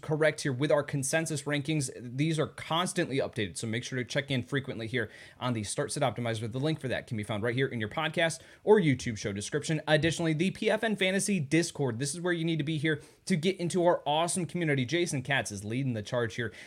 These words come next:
answering people's questions day and night, literally day and night. The, I think he answered one the other day at, like, two A M.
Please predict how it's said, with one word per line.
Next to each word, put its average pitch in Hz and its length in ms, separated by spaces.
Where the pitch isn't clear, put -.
answering 180 400
people's 143 300
questions 135 480
day 156 420
and 160 240
night, 143 220
literally 190 580
day 156 260
and 135 200
night. 107 300
The, 139 200
I 139 100
think 180 200
he 165 120
answered 156 280
one 139 160
the 135 80
other 127 120
day 127 140
at, 110 100
like, 113 160
two 190 240
A 147 140
M. 98 220